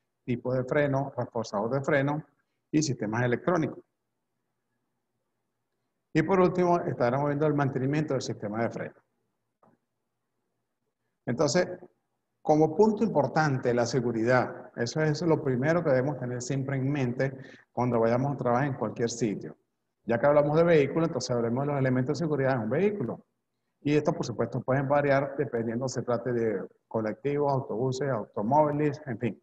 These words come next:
dependiendo. Pero es importante, por ejemplo, tener un botiquín de primeros auxilios, chaleco reflectivo, balizas portátiles y o triángulo de seguridad,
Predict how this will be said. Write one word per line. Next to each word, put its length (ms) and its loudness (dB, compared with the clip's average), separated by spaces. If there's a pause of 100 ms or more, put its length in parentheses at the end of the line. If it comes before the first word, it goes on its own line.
(120)
dependiendo. 560 0 (580)
Pero 140 0
es 60 2
importante, 500 4
por 160 -2
ejemplo, 300 0
tener 220 -2
un 60 -2
botiquín 380 -2
de 80 -2
primeros 340 -4
auxilios, 560 0 (600)
chaleco 400 0
reflectivo, 840 -2 (380)
balizas 400 -2
portátiles 680 -2
y 140 -6
o 140 -2
triángulo 360 0
de 60 0
seguridad, 680 2